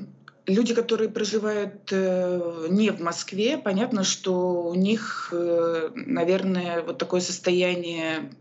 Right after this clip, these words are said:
м, наверное, больше противоречий именно с федеральным центром, да, потому что кажется, что постоянно они принимают за них решения, и,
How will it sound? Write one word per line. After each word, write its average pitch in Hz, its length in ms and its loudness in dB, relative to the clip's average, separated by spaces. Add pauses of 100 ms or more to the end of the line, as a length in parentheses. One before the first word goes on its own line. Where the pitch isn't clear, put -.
(180)
м, 147 640 0 (960)
наверное, 180 260 2
больше 185 680 0 (320)
противоречий 185 840 0
именно 175 420 -2
с - 80 -4
федеральным 185 460 0
центром, 139 540 -2
да, 156 140 -2
потому 160 380 -4
что 156 520 -2
кажется, 180 340 -2
что - 220 -4
постоянно 160 520 0
они 156 140 -2
принимают 165 520 -2
за 165 100 -2
них 156 180 -2
решения, 247 680 2 (680)
и, 170 500 2